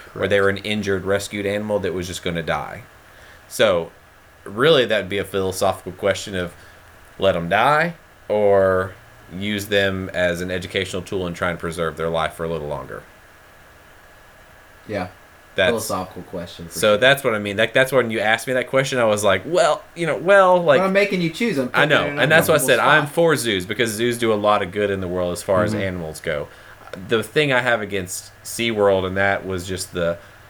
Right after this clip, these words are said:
Speaker 1: the forcing them into essentially labor against their will.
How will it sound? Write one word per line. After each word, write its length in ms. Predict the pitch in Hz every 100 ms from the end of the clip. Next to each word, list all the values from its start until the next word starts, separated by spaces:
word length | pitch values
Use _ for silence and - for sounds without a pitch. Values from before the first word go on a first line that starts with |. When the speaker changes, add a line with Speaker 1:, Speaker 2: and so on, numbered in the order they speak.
| - -
Speaker 1:
the 140 | 107
forcing 440 | 104 110 113 - 98
them 180 | 95
into 220 | 98 92 95
essentially 520 | - 123 117 98 87
labor 560 | 87 98 87 87 76 - - - - -
against 360 | - 90 95 -
their 160 | 87 82
will. 360 | 82 73 -